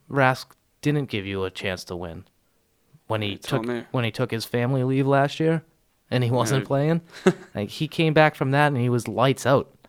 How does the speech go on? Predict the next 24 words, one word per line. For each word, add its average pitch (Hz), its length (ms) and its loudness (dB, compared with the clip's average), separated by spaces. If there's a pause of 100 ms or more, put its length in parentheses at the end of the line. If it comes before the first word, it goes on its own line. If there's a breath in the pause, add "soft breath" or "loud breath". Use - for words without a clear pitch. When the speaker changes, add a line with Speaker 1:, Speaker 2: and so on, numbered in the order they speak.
(520 soft breath)
Speaker 1:
Um, 92 480 -4
he 110 180 -8
was 113 180 -2
lights 131 340 2
Speaker 2:
Yeah. 139 80 6 (220)
Speaker 1:
out - 140 -8 (260)
from 127 420 0
November 131 540 4
on 135 400 4 (340 soft breath)
the 127 100 0
year 131 220 2
before 135 420 4
that. 76 280 -4 (360)
Uh, 95 220 -2 (140)
I, 107 80 -2
I, 107 320 -4 (1000)
I'm 110 140 -6
tired 143 340 2
of 139 80 2
having 127 280 2
this 113 140 -4
argument. 107 460 0 (580 soft breath)
The 117 100 -4
biggest 147 640 0